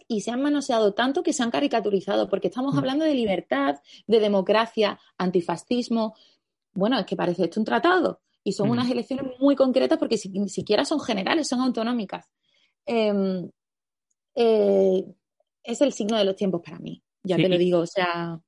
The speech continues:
Speaker 2: Y que al mismo tiempo yo no entiendo que se extrapole todo lo que se está hablando de, eh, se quiere conseguir el efecto Ayuso, eh, llevar el efecto Ayuso a España, eh, que Pablo Casado, eh, recupere el, el, el, el puesto de Pedro Sánchez. Eh, no lo he entendido muy bien, digo, sí, estamos hablando de Madrid, que sí, que es la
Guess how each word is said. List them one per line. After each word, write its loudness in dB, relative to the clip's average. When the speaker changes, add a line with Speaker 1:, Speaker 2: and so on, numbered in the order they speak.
Speaker 2:
Y 2
que 2
al 4
mismo 6
tiempo 6
yo 4
no 2
entiendo 2
que -2
se 0
extrapole 0
todo -2
lo -2
que -2
se -6
está -6
hablando 0
de, 0
eh, -6
se -10
quiere 0
conseguir 2
el 4
efecto 0
Ayuso, 4
eh, -4
llevar 0
el 2
efecto 0
Ayuso 2
a -2
España, 0
eh, -4
que -2
Pablo 4
Casado, 2
eh, 4
recupere 2
el, -2
el, -8
el, -6
el -12
puesto 2
de 6
Pedro 4
Sánchez. 0
Eh, -8
no 2
lo 6
he 6
entendido 6
muy 6
bien, 2
digo, 2
sí, -8
estamos -2
hablando 6
de 8
Madrid, 0
que -2
sí, 2
que 0
es -2
la 2